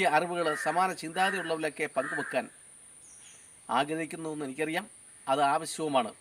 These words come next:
അതുകൊണ്ട് പ്രിയ സുഹൃത്തുക്കളെ, ആദ്യമായിട്ടാണ് നിങ്ങൾ എൻ്റെ ഈ YouTube ചാനൽ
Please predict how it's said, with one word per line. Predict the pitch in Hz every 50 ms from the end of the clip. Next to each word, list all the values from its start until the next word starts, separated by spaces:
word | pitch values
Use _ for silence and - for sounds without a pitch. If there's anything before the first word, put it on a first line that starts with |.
| - - -
അതുകൊണ്ട് | 127 151 156 147 - -
പ്രിയ | 143 165 170 -
സുഹൃത്തുക്കളെ, | 156 156 151 - 156 151 147 131 120 - - - - - - - - _ - 147
ആദ്യമായിട്ടാണ് | 170 180 202 202 202 196 196 180 175 170 170 165
നിങ്ങൾ | 156 156 160 160 156 156 - - 143
എൻ്റെ | 147 151 160 156
ഈ | 151 139
YouTube | 147 - 175 165 147 -
ചാനൽ | 156 147 143